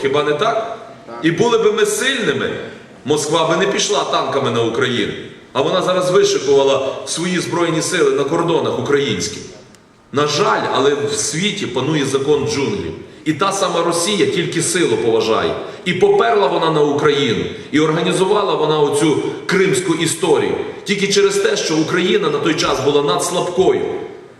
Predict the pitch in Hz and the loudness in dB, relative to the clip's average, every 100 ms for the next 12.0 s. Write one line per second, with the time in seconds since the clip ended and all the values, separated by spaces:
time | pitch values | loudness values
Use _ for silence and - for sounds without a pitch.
0 | - 135 190 190 170 170 170 190 - 160 | -6 0 2 2 0 -2 0 2 2 0
1 | 151 160 165 165 208 - - - - - | 0 0 2 4 4 4 0 -2 -4 -8
2 | - - - 175 202 202 208 196 - 208 | -14 -18 -2 4 4 4 2 2 0 0
3 | 208 208 202 202 220 208 - 151 123 107 | 4 4 4 4 2 2 0 2 2 2
4 | 92 - - - - - - - - 180 | 0 -2 -6 -10 -16 -20 -20 -18 -2 2
5 | 202 196 185 190 185 196 - 180 170 - | 2 2 0 2 2 0 -2 -2 -2 2
6 | 214 214 208 - - - - - - - | 2 2 0 -2 -6 -8 -12 -14 -18 -16
7 | - - - 240 233 190 175 185 160 214 | -14 -10 -4 -2 -2 -2 -2 0 2 2
8 | - 185 180 180 180 196 180 139 - - | 2 -2 0 0 2 2 2 0 -4 -8
9 | - - 120 175 202 196 160 160 190 190 | -8 -6 -4 0 2 2 2 2 2 2
10 | - - 139 180 190 202 180 - - 165 | 0 0 0 2 2 2 0 -2 0 2
11 | 143 151 196 196 170 156 - 127 85 - | 2 2 2 2 0 -2 0 -2 -2 -6